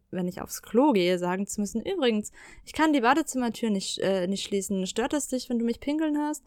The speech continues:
Es ist einfach mega unangenehm. Und ich will ja auch nicht immer jeden meine Ängste aufbinden oder eine Extrawurst für alles bekommen, weil ich zum einen niemanden auf den Senkel damit gehen will,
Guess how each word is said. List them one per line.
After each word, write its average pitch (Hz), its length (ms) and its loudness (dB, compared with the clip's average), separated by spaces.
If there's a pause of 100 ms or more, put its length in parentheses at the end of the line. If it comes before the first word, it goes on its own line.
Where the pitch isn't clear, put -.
(360)
Es 220 100 0
ist 220 120 -2
einfach 226 360 -4
mega 233 640 0
unangenehm. 185 880 -4 (300)
Und 208 140 4
ich - 140 -12
will 226 100 4
ja 240 240 4
auch 240 60 0
nicht 247 260 0
immer 247 240 4
jeden 233 340 2
meine 226 280 2
Ängste 214 400 0
aufbinden 190 640 0
oder 196 140 0
eine 202 220 0
Extrawurst 185 640 -2
für - 80 -8
alles 180 280 -4
bekommen, 190 500 -2 (360)
weil 185 120 -4
ich - 20 -16
zum - 160 -8
einen 185 300 -2
niemanden 190 340 -2
auf 180 100 -8
den 180 160 -2
Senkel 214 360 4
damit 175 260 0
gehen 180 320 -2
will, 196 160 2